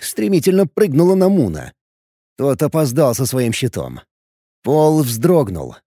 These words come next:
Смятый Оридж скрылся из виду. Его со всех сторон погребло растекшееся по полу брюхо монстра. Личинка заерзала, словно хотела устроиться поудобней.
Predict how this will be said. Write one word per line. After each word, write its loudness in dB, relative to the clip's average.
Смятый -2
Оридж 2
скрылся 0
из 0
виду. -6
Его -6
со -6
всех -2
сторон 0
погребло -2
растекшееся -2
по 0
полу 2
брюхо 0
монстра. -2
Личинка -2
заерзала, 0
словно -4
хотела -2
устроиться -2
поудобней. -2